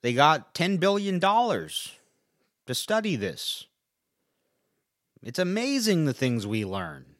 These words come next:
It's amazing the things we learn from, from science. These scientists, they, they're just amazing.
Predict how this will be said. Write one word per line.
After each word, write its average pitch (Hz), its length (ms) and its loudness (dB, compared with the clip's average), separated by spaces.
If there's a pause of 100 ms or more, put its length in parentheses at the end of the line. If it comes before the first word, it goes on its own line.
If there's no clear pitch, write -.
(180)
It's 175 160 -6
amazing 311 760 4
the 180 60 4
things 170 300 0
we 131 180 0
learn 120 440 0
from, 113 280 -2 (400)
from 120 220 0
science. 131 840 0 (2250)
These 147 160 0
scientists, 226 920 0
they, 127 160 2
they're 139 300 2
just 175 280 0
amazing. 208 760 0